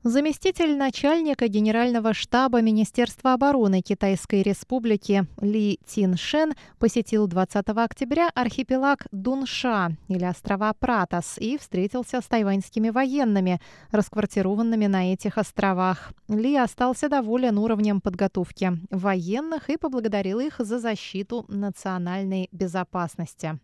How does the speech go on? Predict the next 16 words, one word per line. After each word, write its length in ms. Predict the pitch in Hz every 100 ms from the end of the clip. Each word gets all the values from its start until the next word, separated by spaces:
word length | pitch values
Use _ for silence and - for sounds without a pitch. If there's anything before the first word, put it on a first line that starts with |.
| _ _ _ -
Ли 220 | 254 349
Тьен 360 | - 302 277
Чен 320 | - 302 339 302
посетил 420 | 247 233 262 254
архипелаг 580 | 233 196 226 226 233 208
Дунша 560 | 220 220 190 262 311
вместе 560 | 254 214 277 - 277 254
с 80 | 202
генеральным 600 | 214 208 226 254 240 220
секретарем 680 | - 220 214 208 202 269
Управления 600 | 220 190 185 196 202 196
береговой 480 | 185 190 185 185 185
охраны 520 | 180 - 277 277 254 - _
Тен 300 | - 214 226 220
Юн 380 | 190 208 208 208
Дзюнем. 680 | 190 180 226 226 196 180